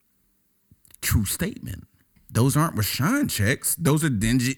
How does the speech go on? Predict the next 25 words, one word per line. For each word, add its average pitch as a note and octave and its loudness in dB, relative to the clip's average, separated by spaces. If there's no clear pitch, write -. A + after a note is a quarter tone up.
D A#2+ 2
J D3 0
Envy E4 0
checks. F#2 -4
So B2+ 0
you, A#2 0
you C3+ 4
might G3 0
not F3 -2
have C#3 -2
known E3 0
D D3+ 2
J D3 4
Envy, G3 0
but A#2+ 2
you E3+ 2
knew D#3 4
his D3+ 4
checks, - -4
you B2 4
know? C#3 2
So, C#3+ 0
so A2+ 2
fast C#3 0
forward, A2+ 2